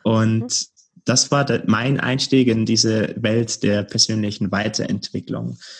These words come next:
Speaker 1: ähm, als ich gemerkt habe, was Gedanken eigentlich für einen Einfluss haben auf unser Leben.
Speaker 2: Und
Speaker 1: Und
Speaker 2: da
Speaker 1: dann hat sich
Speaker 2: hast du
Speaker 1: sehr
Speaker 2: dich
Speaker 1: viel
Speaker 2: mit fünfzehn schon für interessiert. Also mit fünfzehn habe ich mich für Partys, Make-up und sonstigen Krempel <laughs>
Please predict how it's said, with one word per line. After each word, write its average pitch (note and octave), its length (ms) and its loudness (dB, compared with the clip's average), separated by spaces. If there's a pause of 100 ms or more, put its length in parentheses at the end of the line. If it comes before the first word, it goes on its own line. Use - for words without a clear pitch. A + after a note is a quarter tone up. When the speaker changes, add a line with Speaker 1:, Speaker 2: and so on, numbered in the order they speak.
(260)
Speaker 1:
ähm, G2 300 2
als G#2 200 0
ich G#2 140 -4
gemerkt G#2 340 -2
habe, G2 260 0
was - 460 2
Gedanken A2 540 0
eigentlich G2+ 420 -4
für - 140 -4
einen G2 160 0
Einfluss G#2 560 0
haben F#2+ 200 -2
auf G2 140 -4
unser G#2 300 -2
Leben. G#2 480 -2 (760)
Speaker 2:
Und G#3 120 0
Speaker 1:
Und - 100 -2
Speaker 2:
da G#3 60 6
Speaker 1:
dann G#3 140 4
hat B2+ 80 2
sich B2+ 80 0
Speaker 2:
hast - 100 -2
du - 20 2
Speaker 1:
sehr B2 80 4
Speaker 2:
dich B2 120 0
Speaker 1:
viel A2+ 100 2
Speaker 2:
mit A#2 180 0
fünfzehn C#4+ 680 0
schon A#3+ 320 2
für - 180 -2
interessiert. G3 880 0
Also F3+ 200 -2
mit F#3 120 0
fünfzehn A#3 420 -2
habe G3 120 0
ich F#3+ 100 -10
mich F#3+ 140 -2
für G3 100 -2
Partys, G#3 540 0
Make-up G3 440 0
und F#3 120 -2
sonstigen F#3+ 380 -2
Krempel - 480 0
<laughs> A#3 120 4